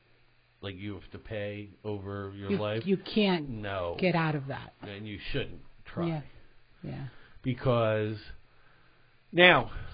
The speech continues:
Speaker 1: here's a bright spot, because everything I've said up to this point has been dark as hell.
Speaker 2: <laughs>
Speaker 1: Going for a job,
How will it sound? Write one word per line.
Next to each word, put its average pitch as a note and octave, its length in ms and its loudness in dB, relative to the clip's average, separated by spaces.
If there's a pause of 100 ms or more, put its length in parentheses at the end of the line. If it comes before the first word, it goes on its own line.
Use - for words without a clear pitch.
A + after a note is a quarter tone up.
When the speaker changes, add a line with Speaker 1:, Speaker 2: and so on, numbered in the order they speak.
(600)
Speaker 1:
here's G#3+ 260 4
a C#3+ 60 4
bright G#2 380 -2
spot, B2+ 340 -2
because G#2+ 400 -8
everything B2 460 -4
I've E3 280 -2
said G2 180 -2
up F#2+ 160 -4
to G2+ 60 -4
this A#2 280 0
point G2+ 180 -2
has F2+ 120 -6
been G2 240 -4 (120)
dark A2+ 340 2
as G#2 140 0 (160)
hell. B2+ 400 2 (440)
Speaker 2:
<laughs> D#3 100 0 (1600)
Speaker 1:
Going D#3+ 320 4
for G#3+ 140 2
a G#3+ 40 0
job, A2 380 -2